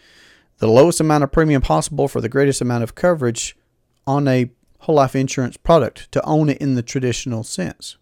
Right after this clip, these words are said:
okay? But I think that's so interesting looking back that we had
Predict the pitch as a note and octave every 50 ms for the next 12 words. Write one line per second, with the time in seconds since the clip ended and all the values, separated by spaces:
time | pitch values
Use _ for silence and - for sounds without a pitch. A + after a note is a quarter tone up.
0 | _ _ - - - G3 _ _ _ _ _ - - _ _ _ _ _ _ -
1 | _ - _ - - F#3 - - - E3 D#3 - D3+ C#3 - - E3 E3 - D#3+
2 | E3 F3+ F3+ D#3 C3 - G#2+ A2 A#2 B2 - - A#2 A2+ C#3 C#3+ B2 - - G2
3 | G#2 G#2+ F#2 G#2+ C3 D#3 E3+ D#3+